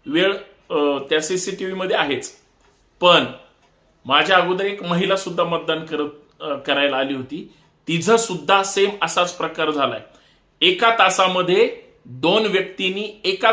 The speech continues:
खोलीमध्ये जर बोगस मतदान केलं असेल, एक लाख दोन हजार something काहीतरी राज्यामध्ये या, अ, मतदान केंद्र आहेत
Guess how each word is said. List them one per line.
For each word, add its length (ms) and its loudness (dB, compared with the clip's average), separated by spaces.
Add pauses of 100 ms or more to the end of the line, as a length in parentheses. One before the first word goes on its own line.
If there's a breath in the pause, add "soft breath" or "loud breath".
(120)
खोलीमध्ये 580 -2
जर 140 -2
बोगस 440 -4
मतदान 340 -2
केलं 280 -4
असेल, 340 -8 (760)
एक 320 4
लाख 360 4
दोन 320 0
हजार 480 4 (1800)
something 380 2
काहीतरी 540 2 (1120)
राज्यामध्ये 880 6 (180)
या, 260 4
अ, 540 0 (880)
मतदान 640 4
केंद्र 380 2
आहेत 320 2